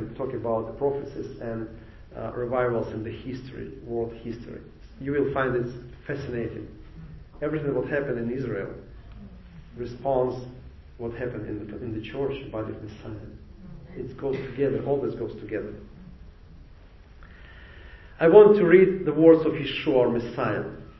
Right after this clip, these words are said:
It's a beautiful place, and I don't have much time, but I wanna read this. I wanna, uh, end the service with these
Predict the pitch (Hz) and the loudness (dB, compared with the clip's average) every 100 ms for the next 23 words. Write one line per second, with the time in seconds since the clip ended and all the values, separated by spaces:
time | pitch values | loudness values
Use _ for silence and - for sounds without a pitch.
0 | - - - - - - - - - - | -20 -20 -20 -20 -20 -20 -20 -20 -20 -20
1 | - - - - 113 - 123 135 135 117 | -20 -20 -14 -6 -6 -4 -2 -2 0 -2
2 | 101 104 135 156 - 123 113 107 110 - | -4 2 4 4 2 -2 -4 -4 -8 -14
3 | - - - - 127 117 120 117 113 - | -18 -20 -20 -12 -4 -2 -2 -2 -4 -6
4 | - 110 - - 90 120 120 123 117 113 | -8 -8 -6 -2 0 0 2 2 2 2
5 | 110 104 104 - 117 110 107 - - 110 | 0 -4 -8 -6 -2 -2 -4 -8 -12 -8
6 | 104 98 - - 117 110 107 - 117 107 | -6 -6 -10 -12 -6 -4 -4 -4 -4 -2
7 | 107 107 101 107 | -4 -6 -4 -4